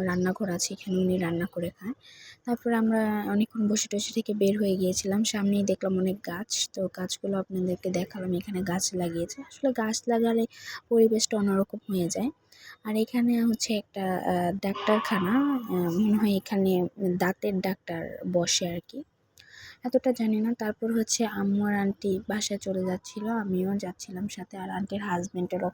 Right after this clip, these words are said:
কাজ শেষ হয়ে গিয়েছিল, এখন প্রায় সাড়ে দশটার মতো বাজে। তো এই যে এখানে আন্টি একটু গল্প করলো, তারপরে এই যে, হ্যাঁ, চলে যাচ্ছিল বাসায়।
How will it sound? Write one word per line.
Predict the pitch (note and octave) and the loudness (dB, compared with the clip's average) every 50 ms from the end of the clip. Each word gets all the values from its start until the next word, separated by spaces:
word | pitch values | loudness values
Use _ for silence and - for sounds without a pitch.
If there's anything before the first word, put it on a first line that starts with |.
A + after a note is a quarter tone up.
| - | -2
কাজ | F#3 G3 - | -4 -4 -4
শেষ | - - G3 G3+ - G3 | -2 -2 -2 -2 -2 -4
হয়ে | F3 E3+ D#3+ | -4 -4 -2
গিয়েছিল, | E3 E3 F3 - - G#3+ A3+ G#3+ | -4 -4 -4 -4 -4 -2 -2 -2
এখন | G3 G#3 - - G#3 G3+ - - | -2 -4 -6 -4 -2 -4 -2 -4
প্রায় | G3 F#3+ F#3+ F#3+ F#3+ - - - - - - - - - - - _ | -4 -4 -2 -2 -2 -2 -4 -10 -18 -20 -20 -18 -18 -20 -20 -20 _
সাড়ে | - - - G#3+ G3+ G3 G3 G3 | -12 -4 -4 -2 0 0 0 0
দশটার | G3+ G3+ G3 G#3 - - - G#3 G3 G3 - F#3 | 2 2 2 2 0 0 0 -2 -4 -2 -2 -4
মতো | F#3 - F#3 G3 - | -4 -2 -4 -6 -4
বাজে। | C4 C4+ - - - G#3+ A3+ C4+ - - _ _ _ _ _ _ _ _ _ _ _ _ - - _ - A#3 - | -6 -6 -6 -8 -8 -10 -10 -10 -12 -18 _ _ _ _ _ _ _ _ _ _ _ _ -20 -10 _ -2 0 2
তো | A3+ | 2
এই | G#3 G3+ G3+ | 2 2 2
যে | - G#3 | 0 -2
এখানে | G3+ - - A3+ A3 G#3 G3+ | -2 -2 -2 0 2 2 2
আন্টি | G3+ G#3 - G#3+ | 2 2 0 -4
একটু | G#3 - - G#3 G3 | -6 -6 -4 -4 -4
গল্প | F#3+ G3+ - F#3+ F#3 F#3 - - G#3 | -2 0 2 2 2 2 0 -4 -6
করলো, | - - F#3 E3 E3 F3 G3+ C4 D4+ - _ _ _ _ _ - - - _ _ _ _ _ _ _ _ _ _ _ _ _ _ _ _ _ _ _ _ _ - - - - | -2 -2 -2 -2 -2 -2 -2 -4 -4 -8 _ _ _ _ _ -20 -20 -20 _ _ _ _ _ _ _ _ _ _ _ _ _ _ _ _ _ _ _ _ _ -10 -10 -8 -2
তারপরে | - A#3+ A3+ - - A#3+ A#3 | -2 -2 -2 -2 2 4 4
এই | A#3 G#3+ G#3+ - | 6 6 4 4
যে, | A3+ A#3 A3+ - - - - - - | 2 2 0 -2 -8 -14 -14 -14 -4
হ্যাঁ, | - A3 G#3 G#3 G#3 - | 0 2 2 2 2 2
চলে | - G#3 G#3 G#3 | 0 0 2 2
যাচ্ছিল | G#3 G#3 G#3 - - - - A3 G#3 G3+ A3+ A#3+ - _ _ A3 | 2 2 0 0 0 -2 0 0 2 2 0 0 -2 _ _ -4
বাসায়। | G#3 G3 G3+ - - - G3+ A3 | -2 0 2 2 2 2 0 -2